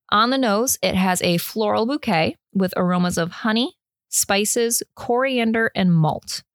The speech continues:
This beer has a mildly hoppy palate with notes of grains, fruit, and spice, followed by a smooth, dry finish. It clocks in at nine percent A B V, uh, and should be served between fifty-four and fifty-seven degrees. The I B U rating is nineteen.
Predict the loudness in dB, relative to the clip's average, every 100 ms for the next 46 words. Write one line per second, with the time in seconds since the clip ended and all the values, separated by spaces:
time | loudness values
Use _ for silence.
0 | -4 -2 0 0 2 2 2 2 2 2
1 | -2 -2 -2 -2 -2 0 0 0 -2 -2
2 | 0 0 0 -4 -2 0 2 0 -2 -6
3 | -8 -4 -4 -4 -2 0 0 -2 -2 -2
4 | -4 -4 -2 0 0 0 0 0 0 0
5 | 2 2 2 0 -2 -2 0 0 0 0
6 | -2 -2 -4 -4 -6 _ _ -4 -4 -2
7 | -2 0 0 -2 0 -2 -2 0 0 2
8 | 2 2 2 2 0 -2 -2 -2 0 0
9 | 0 2 2 0 -2 _ -14 -12 -12 -8
10 | 0 0 2 2 2 0 0 0 0 0
11 | -2 -2 -2 2 2 2 -2 -2 -4 -2
12 | 0 0 2 0 0 -2 -2 -2 0 0
13 | 0 -2 -4 -4 -4 _ _ _ -2 0
14 | 2 2 0 0 2 2 2 2 0 0
15 | 2 4 4 2 0 2 2 4